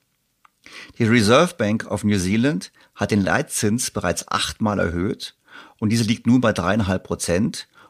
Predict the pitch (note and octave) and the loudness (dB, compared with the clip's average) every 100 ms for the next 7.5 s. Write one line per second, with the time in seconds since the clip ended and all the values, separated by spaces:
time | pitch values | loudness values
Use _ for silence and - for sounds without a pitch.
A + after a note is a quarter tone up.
0 | - G2+ G#2 A#2 G#2 G2 - F#2+ - G#2+ | -10 -2 2 2 2 -2 0 -2 0 0
1 | F#2+ G2+ G2 A2 A2 - F2 D#2+ D#2 G2+ | 2 2 0 -2 -2 -4 -6 -2 -2 -2
2 | G2 F#2+ - E2 E2 D#2+ - G2+ G2 A2 | -4 -8 -4 -2 -2 -6 -8 -8 -6 -8
3 | F2+ - E2+ F#2 A#2+ - D#2 - - - | -6 -6 -4 -4 -8 -8 -12 -12 -14 -16
4 | - _ _ _ _ _ _ - - - | -20 _ _ _ _ _ _ -20 -10 -2
5 | G2 B2+ G3 A#2+ F2+ F2 F#2 E2+ - - | 2 4 4 2 0 0 -2 -2 -6 -16
6 | - F2 F2+ F2+ F2+ E2+ E2+ E2 C#2+ D#2+ | -8 -4 -4 -6 -6 -6 -6 -8 -6 -8
7 | D2 D#2+ F2 A#2+ - | -6 -4 -4 -4 -8